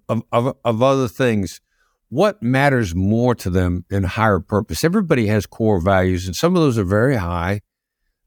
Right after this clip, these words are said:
ideal values. Finding out, uh, how they feel about loyalty,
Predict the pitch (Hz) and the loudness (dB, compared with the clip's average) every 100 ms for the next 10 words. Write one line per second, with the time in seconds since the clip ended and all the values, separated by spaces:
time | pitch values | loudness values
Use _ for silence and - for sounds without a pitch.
0 | - 104 107 90 90 92 95 127 170 131 | -2 0 0 0 0 0 0 0 0 -4
1 | - _ _ _ _ _ _ _ _ _ | -8 _ _ _ _ _ _ _ _ _
2 | _ _ _ _ _ _ - 127 139 135 | _ _ _ _ _ _ -4 0 2 2
3 | 127 120 120 _ _ - 104 101 95 92 | 2 0 -4 _ _ -2 0 2 2 0
4 | 113 127 - 123 110 101 92 90 104 85 | 0 0 0 -2 0 2 0 0 0 0
5 | - | -6